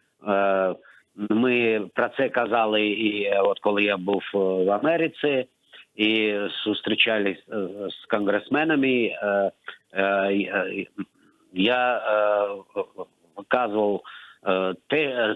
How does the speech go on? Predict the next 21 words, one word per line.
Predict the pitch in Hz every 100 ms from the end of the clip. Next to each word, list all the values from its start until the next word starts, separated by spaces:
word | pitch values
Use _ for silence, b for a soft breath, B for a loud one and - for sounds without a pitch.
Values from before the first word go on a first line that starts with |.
| -
ту | 160 135
реальність, | 127 135 175 170 - -
яка | - 135 123
зараз | 120 113 107 -
є | 107
в | 98
Чо-, | - 127 127
на | 101 101 98
Чорному | - 170 175 170 165
морі, | 156 147 139 131 _ _ _
і | 117 117 107 - _ _ _ -
ту | 143
реальність, | 131 110 135 175 160 -
яка | 117 123 113
зараз | 117 113 113
є, | - 110 - - -
є | 107 110 110
в | -
Криму. | - 104 113 151 175 B B B -
І, | 117 113 104 B B B -
е, | 104 107 107 107